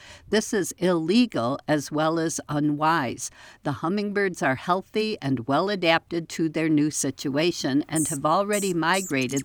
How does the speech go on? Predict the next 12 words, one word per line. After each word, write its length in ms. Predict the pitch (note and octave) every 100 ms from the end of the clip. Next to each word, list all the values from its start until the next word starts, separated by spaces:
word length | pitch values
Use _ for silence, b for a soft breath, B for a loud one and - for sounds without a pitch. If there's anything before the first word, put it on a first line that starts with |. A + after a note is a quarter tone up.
| -
thousands 640 | C#3+ D#3+ F3 - E3+ E3+
of 180 | G3 F3+
miles 520 | C3+ C3+ C3 C3+ -
to 140 | - D#3
get 280 | D#3 F#3 -
there. 260 | - - - B B B -
Please 360 | F3 G#3 G3+
enjoy 440 | A#3 A3 G#3+ F3 C#3
them, 320 | B2 A#2+ A#2+ b b -
but 220 | C3 -
don't 380 | D3 C#3 D3+ - _
interfere." 840 | D3+ D3 D#3+ D3 - D3+ C#3 A#2+